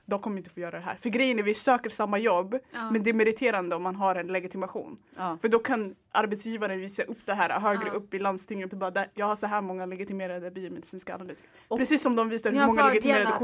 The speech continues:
Speaker 1: sjuksköterskor
Speaker 3: Ja.
Speaker 1: de har,
Speaker 2: Ja.
Speaker 1: liksom.
Speaker 3: Men sen, eh, de här bi-, alltså, de som har pluggat till biomedicin, de praktiserar ju inte.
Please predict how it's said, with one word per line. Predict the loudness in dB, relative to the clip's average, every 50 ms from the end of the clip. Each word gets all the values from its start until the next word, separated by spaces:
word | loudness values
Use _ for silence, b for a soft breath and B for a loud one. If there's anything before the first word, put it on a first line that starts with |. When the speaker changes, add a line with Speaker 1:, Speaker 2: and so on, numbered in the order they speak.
| 2 4 6
Speaker 1:
sjuksköterskor | 4 4 4 2 2 2
Speaker 3:
Ja. | 2 0
Speaker 1:
de | -2 -2
har, | -2 -2 -2 -2
Speaker 2:
Ja. | -4 -6
Speaker 1:
liksom. | -8 -10 -12 -12 -6 -2
Speaker 3:
Men | -2 0
sen, | 4 6 8 8 10 8 8
eh, | 4 2 0
de | 0 -2
här | 0 -2 -2
bi-, | -2 -2 -4 -4
alltså, | -6 -6 -6 -6 -6 -6 -8 -14 -16 _
de | -4 -4 -4 -4
som | -4 -4 -6
har | -6
pluggat | -2 -4 -4 -4 -4
till | -8 -8 -10
biomedicin, | -6 -4 -2 -2 -2 -4 -6 -8 -6 -4 -4 -4 -2 2
de | 4 4 6 6 4 0 -2 -8
praktiserar | -10 -10 -10 -10 -10 -6 -4 -2 -2
ju | 0 2
inte. | 0 0 0 -2 -10 -18